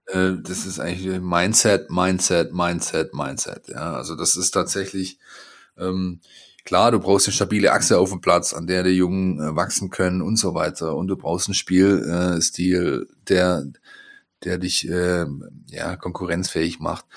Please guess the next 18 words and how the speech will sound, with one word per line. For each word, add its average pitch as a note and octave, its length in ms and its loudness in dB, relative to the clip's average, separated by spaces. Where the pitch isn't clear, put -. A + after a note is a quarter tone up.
Aber F#2+ 120 -2
ich F#2 80 -2
glaub, F2+ 160 0
das - 180 -2
Wichtigste, A2+ 380 2
was F2+ 160 2
du - 100 -8
brauchst, F#2+ 500 4
ist - 160 -6
tatsächlich, F#2 560 2
dass - 220 -2
sich, - 300 -6
ähm, E2 500 -8
dass - 160 -6
sich - 180 -10
aus G2+ 240 0
diesem F#2 340 -2
Haufen, B2 640 4